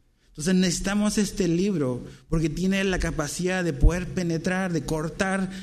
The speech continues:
lo que nada puede cortar y puede dividir y llegar donde es necesario llegar. Cuarta característica, ahí en el verso doce,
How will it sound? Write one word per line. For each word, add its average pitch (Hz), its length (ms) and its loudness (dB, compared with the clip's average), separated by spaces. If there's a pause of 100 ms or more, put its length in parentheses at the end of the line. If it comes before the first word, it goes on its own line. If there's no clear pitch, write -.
(180)
lo 160 120 0
que 175 140 0
nada 226 460 0
puede 208 240 2
cortar 175 420 -2
y 160 40 0
puede 170 300 0
dividir 160 680 -2 (500)
y 127 80 -16
llegar 156 600 -2 (240)
donde 143 280 2
es 143 100 0
necesario 139 680 -2 (160)
llegar. 113 360 -18 (2000)
Cuarta 180 460 2
característica, 139 1200 -2 (180)
ahí 139 200 0
en 151 40 2
el 139 100 2
verso 143 380 -2
doce, 131 640 -4